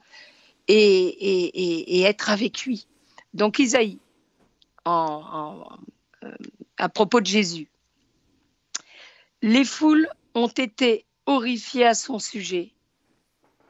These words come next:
à ce point détruite. Son apparence n'était plus celle d'un homme, et son aspect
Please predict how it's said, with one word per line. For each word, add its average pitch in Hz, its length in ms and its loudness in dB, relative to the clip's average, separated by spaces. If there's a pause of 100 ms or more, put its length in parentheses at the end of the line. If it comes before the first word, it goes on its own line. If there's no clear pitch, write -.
(1300)
à 208 120 2
ce 233 160 -6
point 214 500 -4 (240)
détruite. 208 920 -10 (1300)
Son 208 400 -6
apparence 202 800 -2
n'était 196 320 -10
plus 190 260 -10
celle 202 300 -4
d'un 185 240 -4
homme, 175 380 -8 (1040)
et 202 60 -4
son 196 260 -2
aspect 180 540 -4